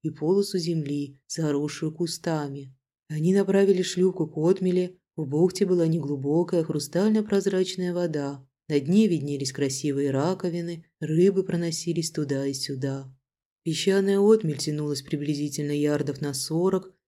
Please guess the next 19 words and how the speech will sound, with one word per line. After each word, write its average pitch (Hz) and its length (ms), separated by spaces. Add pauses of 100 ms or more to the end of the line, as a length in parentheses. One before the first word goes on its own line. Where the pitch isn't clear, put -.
за 156 180
песком 165 500
начинался 143 580
кустарник. 139 840 (340)
Дальше 165 440
между 165 300
кустами 185 480
виднелись 156 520
отдельные 143 560
пальмы, 170 540 (180)
еще 151 480
дальше 185 360
поднимался 143 640
лес 143 520
кокосовых 147 840
пальм. 139 520 (360)
Тут 214 260
они 156 300
высадились. 147 880